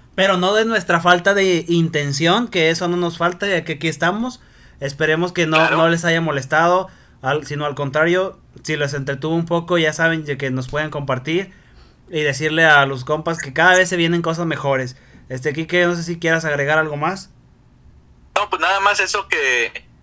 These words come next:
Speaker 2: lo que les dije al principio, la verdad sí una disculpa por no haber, eh, pues, hecho programa, pues, antes, cuando nos tocaba, en las fechas que, que nos toca. Ahora trataremos de hacerlo, pues, por este medio, aunque el audio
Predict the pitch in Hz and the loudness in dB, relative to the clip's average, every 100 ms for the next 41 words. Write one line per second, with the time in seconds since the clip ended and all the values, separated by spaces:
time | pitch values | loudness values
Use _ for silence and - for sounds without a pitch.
0 | _ _ - 147 165 147 160 202 190 175 | _ _ -8 -6 -4 -4 -4 -6 -4 -6
1 | 170 185 202 185 156 170 180 175 170 147 | -4 -2 0 0 0 0 -2 0 0 0
2 | - 156 - 131 117 127 139 143 143 143 | -2 -4 -4 -4 0 2 2 0 -2 -2
3 | 117 - _ - - - 117 - - 131 | -4 -8 _ -20 -14 -8 -8 -8 -6 -6
4 | - 135 - 156 139 117 101 - _ - | -4 -6 -2 -2 -2 -4 -6 -16 _ -8
5 | 135 135 131 143 147 147 131 120 - _ | -2 0 2 0 0 0 0 -2 -6 _
6 | _ _ - 117 - 160 175 - 220 - | _ _ -12 -8 -2 -2 -2 -8 -8 -12
7 | - - 135 131 127 - 147 143 156 160 | -10 -4 -4 -4 -6 -8 -6 -2 0 0
8 | 165 143 143 - - 139 113 - 120 - | -2 -4 -6 -8 -6 -6 -6 -10 -12 -6
9 | 156 - 226 - - - - - 135 147 | -6 -2 -4 -4 -20 -20 -20 -6 -2 0
10 | 156 156 143 143 165 151 139 147 156 151 | 0 0 0 0 -2 -2 -2 -2 -2 -4
11 | - 135 147 175 170 180 185 175 147 139 | -4 -4 -2 -2 0 0 -2 0 -2 -2
12 | 143 143 131 131 143 151 165 175 | -6 -8 -4 -2 0 0 -2 -4